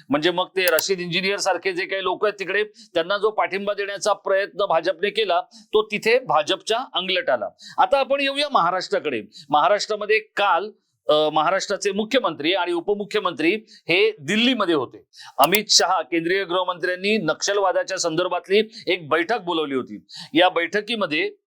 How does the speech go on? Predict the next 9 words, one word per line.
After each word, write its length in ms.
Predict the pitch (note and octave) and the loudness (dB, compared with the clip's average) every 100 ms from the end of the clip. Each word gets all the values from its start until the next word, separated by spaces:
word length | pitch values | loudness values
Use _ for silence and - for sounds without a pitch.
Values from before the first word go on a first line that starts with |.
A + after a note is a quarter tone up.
| _ _ _ _ _ _ _ | _ _ _ _ _ _ _
आपण 340 | C#3+ D3 F#3+ F#3 | 2 4 4 4
जर 240 | D3+ F3+ | 0 0
त्याचे 400 | E3 D#3+ - E3+ | 0 -4 -2 -4
फोटो 480 | - G3+ G3+ F#3+ D3+ | 2 4 4 4 0
किंवा 180 | C#3 D#3+ | 0 -2
त्याचे 260 | D#3 E3+ | -2 -4
व्हिडिओ 400 | D#3+ F3 G3 D#3 | -2 0 0 0
नीट 360 | C#3+ D3+ B3 B3 | -2 -4 -4 0
पाहिले 360 | F#3 D#3 C#3 | 2 2 0